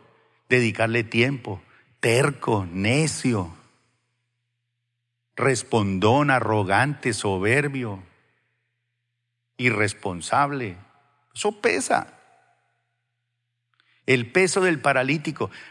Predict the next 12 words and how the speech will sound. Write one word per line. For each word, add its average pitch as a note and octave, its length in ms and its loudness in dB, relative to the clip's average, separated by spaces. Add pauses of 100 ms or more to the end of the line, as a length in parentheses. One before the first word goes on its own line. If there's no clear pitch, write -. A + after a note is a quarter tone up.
Benditos C3 600 0
aquellos D3 400 0
hermanos C#3 460 2
que G#2+ 420 0 (540)
se D#3 180 2
echan D#3 260 0
ese D#3 240 0
peso D#3 380 0
encima, C#3 720 -2 (140)
cargar A#2 340 2
una C3+ 220 -2
camilla. A2+ 500 -4